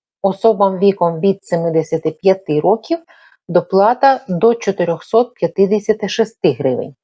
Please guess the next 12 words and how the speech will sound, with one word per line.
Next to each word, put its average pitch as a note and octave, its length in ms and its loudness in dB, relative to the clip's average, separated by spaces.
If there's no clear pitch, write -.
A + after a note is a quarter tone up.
а - 80 -2
пенсіонерам G3 800 0
старшим D#3 720 -4
за E3 220 -4
вісімдесят D#3 680 -2
років D#4+ 300 0
до-, E3 140 0
доплата A#3+ 720 0
до F3 160 -2
п'ятсот G#3+ 540 -2
семидесяти F#3+ 800 -2
гривень. D3 440 -6